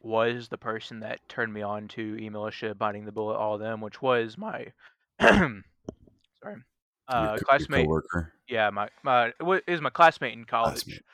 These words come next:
Speaker 2: I see.
Speaker 1: Yeah, yeah.
Speaker 2: Yeah.
Speaker 1: Um, you
Speaker 2: Hmm.
Speaker 1: know, and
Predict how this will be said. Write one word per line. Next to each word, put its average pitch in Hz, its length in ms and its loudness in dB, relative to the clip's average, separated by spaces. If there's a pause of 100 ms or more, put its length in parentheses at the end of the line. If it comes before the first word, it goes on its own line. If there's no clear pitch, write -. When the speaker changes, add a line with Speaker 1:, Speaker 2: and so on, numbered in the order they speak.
Speaker 2:
I 71 60 -12
see. - 180 -6
Speaker 1:
Yeah, 98 180 -4 (100)
yeah. 101 240 -6
Speaker 2:
Yeah. - 40 -16 (920)
Speaker 1:
Um, 95 540 -6 (1000)
you 127 80 -20
Speaker 2:
Hmm. 120 80 -6
Speaker 1:
know, 110 600 0 (100)
and 101 540 -10